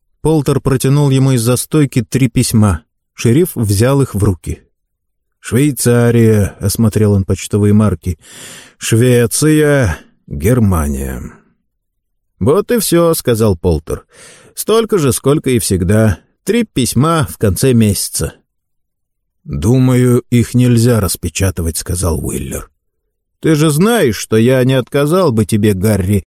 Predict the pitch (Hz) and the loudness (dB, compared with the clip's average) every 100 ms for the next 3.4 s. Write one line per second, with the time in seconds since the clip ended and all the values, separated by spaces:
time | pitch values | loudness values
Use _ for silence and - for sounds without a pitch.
0 | _ _ 107 104 113 - 107 104 104 104 | _ _ -4 0 0 2 2 4 4 4
1 | 101 85 - 101 92 92 - _ _ _ | 2 -2 -2 -2 0 -4 -6 _ _ _
2 | - 196 240 226 220 262 233 233 226 170 | -2 0 0 0 0 0 2 2 2 2
3 | 208 - 196 110 | -2 0 -2 -2